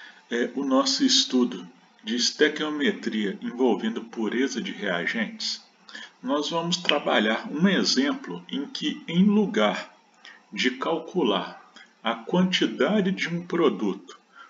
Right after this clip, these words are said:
obtida a partir de uma matéria-prima que tem a pureza informada,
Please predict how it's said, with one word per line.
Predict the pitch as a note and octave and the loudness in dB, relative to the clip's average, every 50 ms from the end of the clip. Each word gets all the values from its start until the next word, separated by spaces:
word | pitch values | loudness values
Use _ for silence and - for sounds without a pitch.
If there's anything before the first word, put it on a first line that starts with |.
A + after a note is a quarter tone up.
| _ _ - | _ _ 8
obtida | C3 C3+ C3+ C3+ D#3+ D3 - - - - - B2 A2+ A#2 G#2+ G#2+ | 8 8 8 6 -2 -4 -2 0 0 2 4 4 4 4 2 -2
a | A2 | -2
partir | - - - B2+ B2 A#2 - - - - - - - - F#3 F#3+ G3+ | -2 0 2 2 4 2 2 -2 -6 -12 -8 -4 0 2 2 2 2
de | - - D#3 E3+ | 0 -2 -4 -4
uma | E3 E3 E3 E3 | -4 -2 -4 -4
matéria-prima | D#3+ D#3 D3+ C#3 B2+ - - - B2+ C3 B2 A#2 A#2 - - - G2 G2 F#2+ F#2 F2+ F2 F2 | -2 -2 -2 -2 -2 -2 0 0 4 6 6 4 4 2 -6 -6 -4 -2 -2 -2 -4 -6 -8
que | - - G#2+ | -8 -8 -8
tem | G#2 - - G2 F#2+ F#2+ F#2+ | -8 -6 -4 -2 -2 0 0
a | F#2+ | -2
pureza | F#2 - - F#2+ F#2+ F#2 F2+ F#2 F#2 F2+ - F2+ | -2 -4 -4 -2 -2 -2 0 0 -2 -2 -4 -6
informada, | E2+ - - - E2 - - F2+ G#2+ B2+ C3 A2 F#2 F2+ - | -12 -12 -10 -10 -10 -8 -6 -2 -2 -2 -2 -2 -6 -10 -10